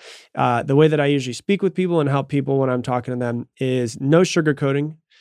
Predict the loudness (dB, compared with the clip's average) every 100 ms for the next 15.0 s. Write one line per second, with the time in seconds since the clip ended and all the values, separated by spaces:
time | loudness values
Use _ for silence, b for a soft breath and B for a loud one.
0 | b b _ 2 4 4 2 0 -2 -4
1 | -14 _ _ _ 0 2 2 0 0 2
2 | 0 -2 -4 -4 -6 -6 -8 -12 -16 _
3 | _ 2 2 2 2 4 4 2 -2 b
4 | _ 0 2 4 2 2 2 2 -2 -4
5 | -8 -14 -20 _ -2 0 0 -2 -2 -2
6 | 0 -2 -2 -2 -2 -2 -4 -4 0 0
7 | 0 0 2 2 2 0 -4 -2 -2 -2
8 | -4 -4 -6 B B B 2 4 4 2
9 | 4 4 2 -2 -4 -4 -4 -4 -8 -14
10 | -14 -12 -8 -6 -4 -4 -4 -6 _ _
11 | 0 0 0 -6 b b b b b b
12 | b _ 2 4 4 2 2 0 -2 -6
13 | 0 0 2 0 2 2 2 0 -4 -6
14 | -4 -4 -2 -2 -4 -2 -2 -4 -10 -16